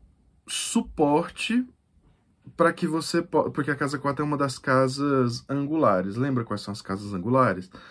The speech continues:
A gente tem a um aqui, a um, a gente tem a quatro, a sete e a dez. São as casas angulares, elas formam uma,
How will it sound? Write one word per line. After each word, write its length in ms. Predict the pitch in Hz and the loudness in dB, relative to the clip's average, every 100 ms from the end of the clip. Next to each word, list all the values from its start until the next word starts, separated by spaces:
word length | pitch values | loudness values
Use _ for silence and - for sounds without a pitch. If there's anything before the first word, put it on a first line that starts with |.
| - | -16
A 60 | - | -8
gente 240 | 110 110 | -4 -4
tem 180 | - 110 | -4 -2
a 140 | 107 104 | -2 0
um 460 | 113 143 202 269 - | 0 2 0 -2 -6
aqui, 720 | 95 - - 98 110 185 - | -10 -10 -6 -2 0 -2 -4
a 140 | 95 | -6
um, 400 | 92 107 156 233 - - - - | -4 -2 -2 -4 -8 -20 -20 -12
a 120 | - 113 | -4 -2
gente 400 | 117 113 - - | -2 -4 -8 -2
tem 340 | 113 101 92 - _ _ | 0 0 -4 -12 _ _
a 120 | - - | -4 -4
quatro, 1000 | - 113 101 107 135 - - 214 254 - - - | -6 2 4 6 4 2 -2 -2 -2 -8 -20 -2
a 140 | 113 | -2
sete 880 | 107 - - 117 123 170 - 202 196 | -2 -6 -2 0 2 0 -2 -2 -2
e 120 | 175 185 | 2 2
a 100 | 180 | 2
dez. 560 | 123 98 78 - - | 2 0 -2 -8 -14
São 180 | - 107 | -10 -8
as 120 | 101 | -8
casas 380 | - 101 107 98 | -6 -6 -6 -8
angulares, 600 | 110 127 160 107 80 87 | -6 -2 2 2 0 -6
elas 260 | 87 76 - | -8 -8 -10
formam 380 | - 101 110 117 | -10 -6 -4 -2
uma, 320 | 120 117 | -2 -4